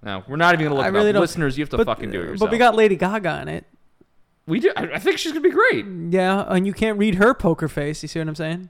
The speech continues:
Speaker 1: Very good. I'm
Speaker 2: Yeah.
Speaker 1: looking up folie à deux.
Speaker 2: All right.
Speaker 1: What does folie à deux mean?
Speaker 2: Does that
Speaker 1: Don't
Speaker 2: mean the
Speaker 1: edit this out,
Speaker 2: second,
Speaker 1: Mike.
Speaker 2: does that mean, like, the second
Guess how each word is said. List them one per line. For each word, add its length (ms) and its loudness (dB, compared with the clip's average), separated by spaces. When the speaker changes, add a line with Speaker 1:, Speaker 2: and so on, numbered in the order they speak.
Speaker 1:
Very 400 0
good. 360 -4
I'm 180 0
Speaker 2:
Yeah. 40 -2
Speaker 1:
looking 240 -2
up 160 -4
folie 380 0
à 140 -2
deux. 300 -8
Speaker 2:
All 120 0
right. 260 -4
Speaker 1:
What 580 -4
does 760 -4
folie 460 -4
à 200 -4
deux 220 -8
mean? 280 -10
Speaker 2:
Does 80 -8
that 120 0
Speaker 1:
Don't 140 2
Speaker 2:
mean 140 -4
the 40 -2
Speaker 1:
edit 160 2
this 220 -4
out, 180 2
Speaker 2:
second, 120 -2
Speaker 1:
Mike. 180 -10
Speaker 2:
does 160 -2
that 160 0
mean, 240 -6
like, 260 -4
the 80 -2
second 640 -6